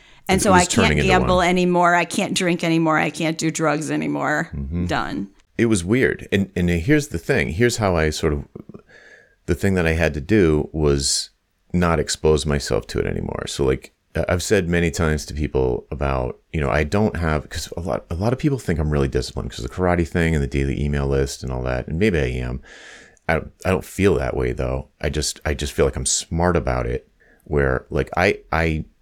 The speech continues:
Speaker 2: make it easy for myself. Like, I am very disciplined in the supermarket, but I'm not disciplined at eleven at night next to the Oreos.
Speaker 1: <laughs>
Speaker 2: Right?
Speaker 1: Thank
Speaker 2: But I
Speaker 1: God.
Speaker 2: won't buy the
Speaker 1: <laughs>
Speaker 2: Oreos. I just, I'm smart 'cause I know if I,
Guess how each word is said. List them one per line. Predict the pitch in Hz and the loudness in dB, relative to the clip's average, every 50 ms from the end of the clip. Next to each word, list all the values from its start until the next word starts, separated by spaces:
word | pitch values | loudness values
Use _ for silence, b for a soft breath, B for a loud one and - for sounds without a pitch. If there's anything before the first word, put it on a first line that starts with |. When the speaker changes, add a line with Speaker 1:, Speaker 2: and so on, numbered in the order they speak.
| _ _ _ - | _ _ _ -2
Speaker 2:
make | 95 90 85 - 85 | 0 0 0 0 0
it | - - | 0 0
easy | 113 131 139 131 101 | 0 2 2 0 -2
for | - 82 | 0 0
myself. | 73 67 67 - - 67 67 - - | 0 0 0 0 0 -2 -2 0 0
Like, | 73 71 - - | 0 0 0 0
I | 85 92 104 104 101 - - - | 2 2 4 4 2 2 0 -4
am | 90 78 | -4 -2
very | 71 92 104 117 120 | 2 2 2 2 2
disciplined | 90 90 85 80 87 76 - 87 78 76 76 - - _ | 0 -2 -2 -4 -4 -4 -2 0 0 0 0 -2 -4 _
in | 101 98 95 92 | 2 4 4 4
the | 85 76 | 2 2
supermarket, | - - - 107 - - 73 69 62 64 62 - 65 65 - - | 0 -2 -4 -4 -2 -2 -2 -2 -2 -2 -2 -2 -4 -4 -2 -2
but | 73 82 76 | 0 0 2
I'm | 73 76 | 2 2
not | 85 85 - - 71 65 | 2 0 -2 -4 -4 -4
disciplined | 76 76 - - 69 - 82 76 71 | -4 -2 -2 -4 -2 -2 0 0 2
at | 73 67 | 2 2
eleven | 69 71 73 69 64 67 65 | 2 2 2 2 0 -2 -4
at | 57 - | -4 -4
night | - 80 78 71 71 - | -2 0 0 0 0 0
next | - 67 65 - | -2 -4 -6 -8
to | - - | -8 -4
the | 64 67 | 0 2
Oreos. | 78 87 78 69 55 - - - - - - - _ - | 2 4 4 2 2 0 -2 -4 -4 -8 -10 -10 _ 0
Speaker 1:
<laughs> | - 156 160 151 160 160 147 196 185 180 165 190 175 156 175 190 165 - 175 - _ _ - - - - | 2 4 4 6 6 6 6 6 6 6 6 4 4 4 2 2 0 -2 -6 -10 _ _ -20 -20 -8 -4
Speaker 2:
Right? | - 67 71 76 - | 0 2 2 2 0
Speaker 1:
Thank | - - - | -2 -4 0
Speaker 2:
But | - - 80 | 2 4 4
I | 78 85 | 6 6
Speaker 1:
God. | 82 80 - - - 170 143 | 6 6 6 8 6 6 6
Speaker 2:
won't | - | 4
buy | - 104 113 113 110 101 | 4 4 4 4 2 2
the | 82 78 | 2 4
Speaker 1:
<laughs> | - | 4
Speaker 2:
Oreos. | - - 104 87 73 - - - - - - - | 4 6 6 6 4 4 2 0 -2 -2 0 0
I | 90 | 0
just, | 82 90 90 - - - | 2 2 0 -2 -2 -4
I'm | 87 82 | -4 -4
smart | - - 110 104 92 - | -2 0 0 0 0 0
'cause | - - | -2 -2
I | 80 78 | 0 2
know | 82 82 80 | 2 2 2
if | 78 - | 2 0
I, | 73 69 | 0 -2